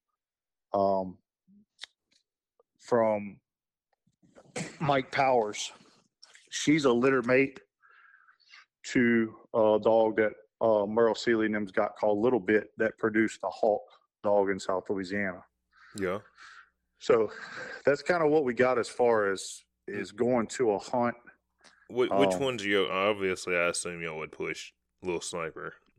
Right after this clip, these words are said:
Speaker 2: Are y'all gonna push any other, or just whichever one's ready?
Speaker 1: Well, so those four are probably gonna, like I said, those four are gonna be the ones that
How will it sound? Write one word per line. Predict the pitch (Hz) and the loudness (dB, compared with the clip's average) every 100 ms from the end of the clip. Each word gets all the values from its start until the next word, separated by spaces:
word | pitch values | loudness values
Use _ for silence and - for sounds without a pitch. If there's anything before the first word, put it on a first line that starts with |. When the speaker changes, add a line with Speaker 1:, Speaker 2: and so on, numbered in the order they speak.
| - | -6
Speaker 2:
Are | 85 | -2
y'all | 87 | -2
gonna | 92 85 | -2 -4
push | 95 95 - - - _ _ - _ | -2 -4 -6 -12 -16 _ _ -20 _
any | 107 104 95 | -4 -2 0
other, | 95 104 95 | 2 2 2
or | 90 | 0
just | 90 92 92 | 0 -2 -2
whichever | 90 92 85 | -4 -4 -4
one's | 85 80 | -8 -8
ready? | 82 78 73 _ _ _ _ _ _ _ _ | -8 -8 -12 _ _ _ _ _ _ _ _
Speaker 1:
Well, | 147 170 165 | 4 4 2
so | - 139 | 0 4
those | 175 180 | 6 4
four | - 160 151 123 110 _ _ | 2 4 6 4 0 _ _
are | 113 | -6
probably | - 147 135 139 | 0 0 2 0
gonna, | 120 123 113 | 0 -6 -2
like | 127 | -2
I | |
said, | 113 120 107 | 0 -2 2
those | 147 139 | 0 0
four | - 135 123 | 0 2 4
are | |
gonna | 117 113 | 0 -2
be | 107 120 | -2 -2
the | 104 | -2
ones | 110 117 113 - | -2 -4 -4 -6
that | 113 | -2